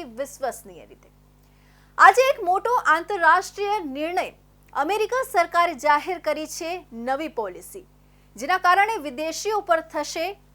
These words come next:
કડક નજર. અમેરિકા લાંબા સમયથી ઇમિગ્રેશન અને સુરક્ષા મુદ્દે સખ્તાઈ લાવવાના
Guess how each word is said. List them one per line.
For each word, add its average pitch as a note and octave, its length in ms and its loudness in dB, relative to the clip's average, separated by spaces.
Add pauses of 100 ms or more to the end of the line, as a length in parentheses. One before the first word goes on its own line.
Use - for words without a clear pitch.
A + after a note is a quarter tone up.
(140)
કડક E4+ 260 4
નજર. F4 320 -6 (1000)
અમેરિકા G#4+ 540 6
લાંબા F4 300 6
સમયથી F4 540 -4 (100)
ઇમિગ્રેશન D4+ 760 -4
અને D4+ 120 -4
સુરક્ષા C#4 600 -4
મુદ્દે C4+ 280 -6
સખ્તાઈ D#4+ 760 2
લાવવાના C#4 340 0